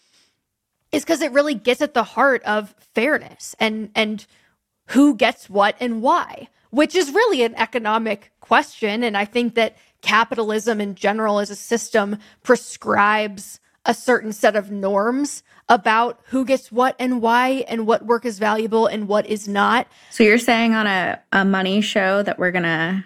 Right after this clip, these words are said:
Speaker 2: blame capitalism for this one?
Speaker 1: No, no, no, no, no.
Speaker 2: <laughs> I'm kidding. I'm kidding.
Speaker 1: Let's actually dig into this and go a step further because the, I think you would see this in any situation where things are not equal. You would start to get to the heart of this question of who deserves what.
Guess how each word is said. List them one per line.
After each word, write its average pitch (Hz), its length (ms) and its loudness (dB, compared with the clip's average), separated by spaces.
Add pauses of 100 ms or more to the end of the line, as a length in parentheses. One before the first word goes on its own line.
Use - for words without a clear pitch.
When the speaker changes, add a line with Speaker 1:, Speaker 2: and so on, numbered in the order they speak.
(120)
Speaker 2:
blame 190 400 2
capitalism 226 640 0
for 254 160 -2
this 254 220 -4
one? 254 400 2
Speaker 1:
No, 302 240 6
no, 403 140 -4
no, 392 140 0
no, 359 120 -6
no. 302 420 0
Speaker 2:
<laughs> - 60 -2
I'm 294 120 4
kidding. 294 400 0
I'm 220 120 -2
kidding. 233 280 -2
Speaker 1:
Let's 311 160 2
actually 392 280 -2
dig 254 300 -2
into 285 260 -2
this 220 220 0
and 226 140 -6
go 285 200 2
a 226 200 -2
step - 320 -2 (140)
further 240 500 0 (460)
because 269 320 0 (180)
the, 285 520 0 (580)
I 294 100 4
think 571 240 0
you 392 100 4
would 254 140 -4
see 339 400 -8
this 220 520 -2 (260)
in 277 180 2 (140)
any 320 280 0
situation 262 640 -4
where 226 100 2
things 226 260 -2
are 220 80 2
not 208 220 -2
equal. 214 460 -4
You 233 160 0
would 233 120 0
start - 320 2
to 233 100 -2
get 208 200 0
to 240 80 -4
the 208 80 -2
heart 214 220 -2
of 185 140 -6
this 202 120 -16
question 190 480 -4
of 190 120 -12
who 240 180 2
deserves 214 480 0
what. 190 320 -4